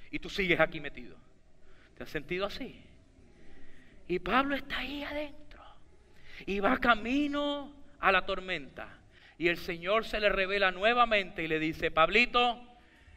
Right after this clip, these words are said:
estos cabezones no te hicieron caso. No pueden entender lo que les va a pasar,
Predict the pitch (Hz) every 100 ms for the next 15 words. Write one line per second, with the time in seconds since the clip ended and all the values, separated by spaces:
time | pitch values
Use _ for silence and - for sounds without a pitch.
0 | _ 185 208 214 214 - 190 170 190 220
1 | 233 226 214 226 160 202 185 196 185 185
2 | 185 160 135 104 - - - _ _ _
3 | _ _ - - _ 147 202 214 208 247
4 | 240 240 233 247 233 233 208 208 190 202
5 | 196 196 190 - 175 143